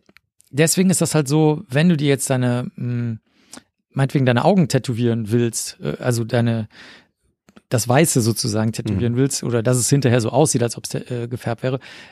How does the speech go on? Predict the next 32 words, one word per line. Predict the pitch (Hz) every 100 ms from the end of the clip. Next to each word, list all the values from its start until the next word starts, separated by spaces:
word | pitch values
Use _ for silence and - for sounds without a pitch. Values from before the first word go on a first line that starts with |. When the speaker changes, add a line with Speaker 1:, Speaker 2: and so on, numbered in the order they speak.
| -
Speaker 1:
ähm, | 135 135 135
wenn | 117 170
du | 165
das | 131 156
Risiko | 131 - 120
wirklich | 156 160 120
einschätzen | 139 196 - 127 123
kannst, | 107 120 147 -
kommentiere | - 143 135 214
ich | 170
das | 131 110
nicht. | 117 110 - -
Speaker 2:
Mhm. | 101
Speaker 1:
Ich | 85
meine, | 147 151
ich | - 143
war | 156 147 - 123
zuletzt | 135 151 -
bei | 143
der | 131
großen | 127 151 139
Tagung, | - 147 139 139 120
wo | 123 123
Stellak, | - 165 165 135 156
dessen | 147 - 131 127
Autogramm | - 127 123 123 135
ich |
sogar | - 120
auf | 120
der | 123
Hand | 123 165 120
habe, | 117 117